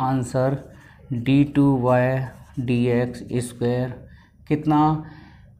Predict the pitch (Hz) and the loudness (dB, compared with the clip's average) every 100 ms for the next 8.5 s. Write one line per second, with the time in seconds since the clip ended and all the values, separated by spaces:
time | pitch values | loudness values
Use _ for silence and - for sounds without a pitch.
0 | - 143 135 139 147 151 151 151 - - | -12 -2 2 4 4 4 4 2 -4 0
1 | 147 147 151 156 151 - - - - - | 4 4 4 2 -4 -8 -20 -20 -12 2
2 | 147 151 151 160 160 - - - - - | 4 4 4 2 -2 -6 -18 -20 -20 -20
3 | - - - - - - 107 98 143 147 | -20 -20 -20 -20 -20 -12 -12 -4 2 4
4 | 151 156 160 147 - - 160 311 185 - | 4 2 0 -2 -8 -6 -2 0 -2 -6
5 | - - - - - - 131 127 123 127 | -18 -20 -20 -20 -20 -8 -4 -2 -2 -2
6 | 123 - 143 127 143 165 196 - - - | -4 -6 -6 0 2 2 -2 -6 -16 -8
7 | 139 139 135 135 127 127 131 123 113 117 | -2 0 -2 -4 -2 -2 -2 -2 -2 -2
8 | 127 147 165 175 175 | 0 2 2 0 -2